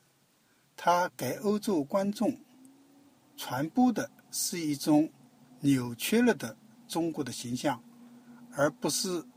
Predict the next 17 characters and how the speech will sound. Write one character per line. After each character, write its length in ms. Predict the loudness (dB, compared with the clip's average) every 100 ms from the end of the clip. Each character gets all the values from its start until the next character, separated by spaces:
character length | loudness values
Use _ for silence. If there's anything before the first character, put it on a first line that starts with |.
| -20 -20 -20 -20 _ -4
中 240 | 0 0
国 280 | 0 -2 -2 -8 _ -6
客 160 | -4
观 260 | 2 6 6
的 100 | 4
现 240 | -2 -2
实。 200 | 0 -2 -4 _ _ _ _ _ _ -20 -20 _ _ _
所 240 | -4 0 2
以 320 | 0 -6 -8 _ _ _ _ _ -6
我 180 | -2
认 200 | 0 2
为， 360 | 2 2 0 -2 -8 _ _ _ _ _ _ _ _ _ _ _ _
像 420 | -6 2 4 2 -2 _ _ _ _ _ _
你 160 | -2
提 300 | 0 -2 -2
到 240 | 2 4 4
的 200 | 0